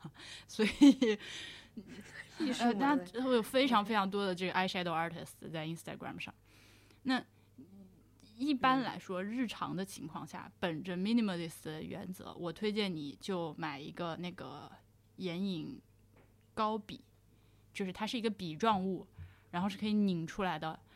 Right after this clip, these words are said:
Speaker 1: 然后像是蜡笔一样的东西，但是比质地要，要比蜡笔 creamy 非常非常多。你就那玩意儿拿了之后，往眼皮子上横着咔咔涂两下，然后用手指头把它揉开就可以了。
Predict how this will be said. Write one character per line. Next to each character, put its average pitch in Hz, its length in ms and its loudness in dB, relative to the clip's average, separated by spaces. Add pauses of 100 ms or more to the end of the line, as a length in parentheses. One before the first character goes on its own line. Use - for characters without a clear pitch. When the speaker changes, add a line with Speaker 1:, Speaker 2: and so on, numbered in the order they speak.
(260)
Speaker 1:
然 170 180 -6
后 170 680 -4
像 175 600 0
是 185 180 -6
蜡 233 240 4
笔 180 120 -4
一 123 180 -10
样 180 180 0
的 156 120 -4
东 151 180 -6
西， - 140 -12
但 190 120 -2
是 185 160 -4 (120)
比 175 140 -6
质 285 220 0
地 214 140 0
要， 196 180 2 (120)
要 208 160 0
比 160 140 -6
蜡 196 180 2
笔 170 200 -8
creamy 214 400 0
非 185 220 -2
常 165 180 -6
非 - 80 -10
常 143 160 -6
多。 165 240 -12 (580)
你 170 80 -4
就 196 120 -2
那 262 180 8
玩 175 140 4
意 185 40 2
儿 202 100 0
拿 160 220 0
了 196 60 0
之 196 120 -2
后， 190 140 0
往 160 200 0
眼 170 180 -2
皮 151 200 -8
子 175 80 -4
上 180 240 -2
横 160 280 -6
着 190 120 -4
咔 190 180 -4
咔 180 240 -2 (340)
涂 165 200 -6
两 143 160 0
下， 151 160 -8
然 151 120 -6
后 175 120 -4
用 185 120 -2
手 160 220 -6
指 - 140 -10
头 156 120 -6
把 139 140 -6
它 151 320 -6
揉 160 260 -8
开 170 200 -8
就 165 80 -10
可 151 160 -12
以 147 60 -12
了。 180 60 -16